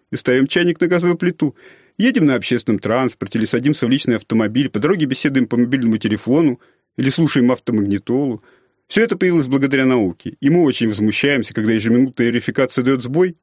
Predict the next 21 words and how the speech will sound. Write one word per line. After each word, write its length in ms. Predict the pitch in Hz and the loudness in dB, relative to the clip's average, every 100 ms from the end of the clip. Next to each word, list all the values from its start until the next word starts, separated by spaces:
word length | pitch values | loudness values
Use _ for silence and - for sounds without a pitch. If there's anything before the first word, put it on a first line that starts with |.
| _ | _
в 60 | 127 | -2
результате 360 | 127 131 127 | -2 0 -2
какой-нибудь 360 | 139 156 143 135 | 0 2 0 0
технической 400 | 147 165 - 160 | -2 -2 0 0
неисправности. 720 | 180 - 233 117 98 - - _ _ _ _ _ | 0 0 0 0 -2 -6 -16 _ _ _ _ _
Например, 380 | 113 139 156 127 | -4 0 0 0
когда 220 | - 123 | -2 0
отключается 480 | 120 110 - 117 120 | 0 -2 0 -2 -2
свет, 360 | - 131 160 - _ | -2 0 -2 -4 _
из 60 | - | -8
крана 260 | - 131 120 | 0 0 0
перестаёт 400 | 110 - 117 - | -2 -2 -4 -2
течь 220 | 110 - | -4 -2
вода 400 | 110 110 113 143 _ - | -4 0 -2 -2 _ -4
или 140 | 117 117 | 0 2
не 60 | |
заводится 440 | 110 113 120 - 127 | 2 0 -2 -4 -4
двигатель 320 | 123 - 135 | -4 -2 -4
автомобиля. 560 | - 147 147 117 92 - _ _ - | -2 -2 0 -2 -4 -6 _ _ -16
Что 240 | - - 156 | -8 -2 0
характерно, 720 | 165 160 156 - 107 90 | 2 0 -2 -4 -2 -4